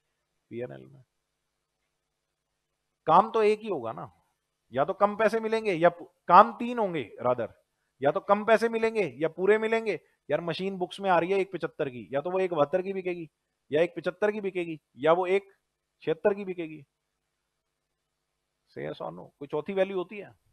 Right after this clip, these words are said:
फिर समझ आई बात या नहीं? This is method two। बात समझ में आई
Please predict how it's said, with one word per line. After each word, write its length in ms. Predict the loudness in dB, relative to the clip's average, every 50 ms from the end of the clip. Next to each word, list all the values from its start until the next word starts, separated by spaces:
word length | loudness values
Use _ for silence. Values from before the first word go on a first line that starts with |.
| _ _ _ _ _ _ _ _ _ _ _ _ _ _ _ _ _ -16
फिर 100 | -16 -16 -16 _ _ _ _ _ _ _ _ _ _ _ _ _ _ _ _ _ _ _ _ _ _ _ _ _ _ _ _ _ _ _ _ _ _ _
समझ 200 | -12 -10 -6 -4 -4
आई 140 | -4 -4
बात 300 | -6 -8 -10 -10 -12 _ _ _ _ _ _ _ _ _ _ _ _ _
या 160 | -14 -12 -12 -12
नहीं? 160 | -14 -18 -20 _ _ _ _ _ -12
This 120 | -10 -8 -8
is 80 | -8 -8
method 260 | -8 -8 -8 -10 -10
two। 140 | _ -18 -20 _ _ _ _ _ _ _ _ _ _ _ _ _ _ _ _ _ _ _ _ _ _ _ _ _ _ _ _ _ _ _ _ _ _ _ _ _ _ _ _ _ _ _ _ _ _ _
बात 200 | -4 -4 -4 -4
समझ 260 | -8 -10 -10 -10 -12 -12
में 160 | -14 -14 -14
आई 240 | -12 -12 -12 -12 -14